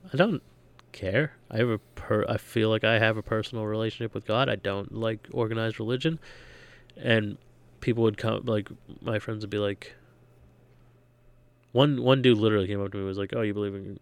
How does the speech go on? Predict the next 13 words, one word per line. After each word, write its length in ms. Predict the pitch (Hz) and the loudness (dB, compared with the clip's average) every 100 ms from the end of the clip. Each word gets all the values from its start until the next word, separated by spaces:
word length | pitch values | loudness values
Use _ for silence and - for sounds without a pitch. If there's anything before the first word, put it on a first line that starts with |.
| - | -8
God?" 280 | 107 110 120 | -4 -2 -4
I 40 | |
was 120 | 98 | -8
like, 140 | 104 101 | -8 -6
"Yeah." 140 | 92 - _ _ - _ _ _ _ | -6 -8 _ _ -20 _ _ _ _
He's 120 | 117 110 | 0 2
like, 120 | 104 | 4
"You 100 | 113 | 2
know 120 | 104 | 2
that's 160 | 92 - | 0 -4
not 120 | 95 | -4
real." 300 | 98 87 95 _ _ _ _ _ _ _ _ _ _ | -4 -6 -10 _ _ _ _ _ _ _ _ _ _
<laughs> 40 | _ | _